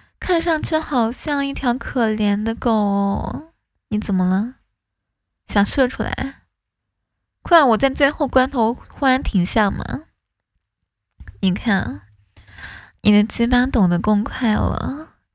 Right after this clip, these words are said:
好像只需要稍微揉一揉，搓一搓，那些白色的液体就会喷涌出来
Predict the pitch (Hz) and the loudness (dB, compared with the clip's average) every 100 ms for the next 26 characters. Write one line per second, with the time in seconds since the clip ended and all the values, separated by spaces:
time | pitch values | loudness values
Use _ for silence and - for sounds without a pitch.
0 | _ _ _ _ - 277 311 311 - 240 | _ _ _ _ -4 0 2 2 0 -2
1 | - - 285 285 262 320 - - 294 294 | -2 -2 0 0 -2 -2 -2 -2 -2 -4
2 | 294 294 214 208 240 262 233 - - 269 | -4 0 2 2 -2 -4 -4 -4 -6 -6
3 | 285 _ - - 285 277 285 254 - - | -10 _ -2 -2 0 -4 -4 -4 -6 -6
4 | 247 - 285 - _ _ _ _ _ _ | -8 -8 -10 -14 _ _ _ _ _ _
5 | - 220 214 233 - 214 233 214 202 208 | 2 4 4 0 -2 -2 0 0 2 0
6 | 226 214 208 214 220 247 - - - - | -2 -2 0 0 -2 -6 -8 -8 -8 -10
7 | - 240 240 233 269 262 285 190 233 226 | -6 -4 -2 -4 -2 -2 -2 -2 -2 -2
8 | 208 | -2